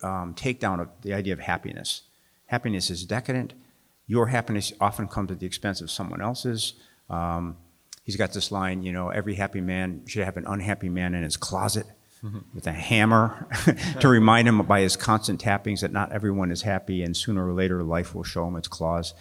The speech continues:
Speaker 1: So you read that, and it's so original, such an original take on, on, on happiness and being suspicious of it. But then in the same story, there's a guy who, the same guy who makes that speech is in a,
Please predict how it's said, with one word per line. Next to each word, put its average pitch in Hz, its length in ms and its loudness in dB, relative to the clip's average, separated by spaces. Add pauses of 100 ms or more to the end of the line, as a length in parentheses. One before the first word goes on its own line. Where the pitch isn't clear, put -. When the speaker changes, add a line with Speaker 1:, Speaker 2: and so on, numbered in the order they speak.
(200)
Speaker 1:
So 139 160 2
you 123 160 6
read 180 240 2
that, 98 140 2
and 92 120 -2
it's - 100 -4
so 247 260 0
original, 104 500 0
such - 220 -6
an 120 80 0
original 123 380 0
take 110 300 0
on, 90 220 -2 (440)
on, 104 220 -4 (120)
on 98 140 -6
happiness - 480 -4
and 85 140 -8
being 101 180 -2
suspicious 104 480 -4
of 78 120 -2
it. 76 100 -8 (600)
But 113 160 -2
then 151 360 4
in 117 100 0
the 110 80 0
same 127 240 4
story, 175 300 0
there's 104 180 2
a 107 60 0
guy 107 320 2
who, 107 440 -2
the - 80 -6
same 170 220 4
guy 165 140 6
who 135 100 2
makes 123 200 2
that 95 100 0
speech - 460 0 (340)
is 107 360 -2
in 139 120 0
a, 151 100 -2